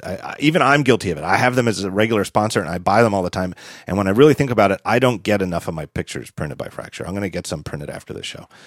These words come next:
because I love 'em. I love having them around the house. Everybody loves having pictures hanging up on the wall. They look so great. It is amazing how good digital photos, even from your phone now, look when you get 'em printed analog on,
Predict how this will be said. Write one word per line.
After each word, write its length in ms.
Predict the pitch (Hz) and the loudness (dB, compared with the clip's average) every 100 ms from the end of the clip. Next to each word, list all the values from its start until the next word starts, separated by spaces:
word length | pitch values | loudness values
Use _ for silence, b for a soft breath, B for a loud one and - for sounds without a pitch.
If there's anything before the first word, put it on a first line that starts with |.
| b b | b b
because 240 | 104 131 113 | 2 4 6
I 60 | |
love 240 | 123 160 165 | 6 6 4
'em. 80 | - | 0
I 120 | 92 | -2
love 240 | 107 120 120 | 2 4 4
having 280 | 107 104 | 0 0
them 120 | 98 92 | 0 0
around 240 | 92 92 | -2 -2
the 60 | 87 | -4
house. 320 | 104 82 - 107 | -4 -6 -8 -4
Everybody 520 | 123 131 120 107 - B B B - | -2 2 2 2 -4 B B B -4
loves 260 | 95 95 90 | 0 0 0
having 240 | 85 76 | -4 -4
pictures 420 | 98 - 85 - | -8 -6 -6 -8
hanging 280 | - 92 90 | -6 -4 -4
up 100 | 85 | -4
on 80 | 82 | -6
the 60 | 71 | -8
wall. 340 | 71 85 - - | -10 -10 -10 -8
They 100 | 90 | -6
look 220 | 92 - | -6 -6
so 460 | - 135 131 127 - | 0 6 6 4 0
great. 520 | 104 - - 151 - - | -12 -8 -2 -2 -4 -6
It 120 | 107 | -4
is 100 | 113 | -2
amazing 540 | 120 139 156 110 90 | 0 2 2 0 -6
how 200 | - 101 | -2 -2
good 400 | 104 101 87 85 - - | 0 0 0 -2 -8 -4
digital 320 | 98 101 92 | -2 0 -2
photos, 460 | 95 90 82 76 | 0 -2 -2 -8
even 220 | 113 135 147 | -10 -8 -4
from 160 | 113 | -4
your 100 | 87 | -4
phone 460 | 76 - 160 151 135 | -10 0 4 4 2
now, 280 | 80 71 - B B B | -4 -10 -16 B B B
look 280 | 98 113 - | 2 2 0
when 140 | 101 | -6
you 80 | 92 | -4
get 160 | 80 98 | -2 -2
'em 100 | 92 | -2
printed 520 | - 95 85 76 76 - _ _ _ | -4 -4 -4 -6 -12 -20 _ _ _
analog 600 | 101 104 95 73 85 87 _ - | -6 -4 -4 -6 -10 -16 _ -12
on, 240 | 87 | -10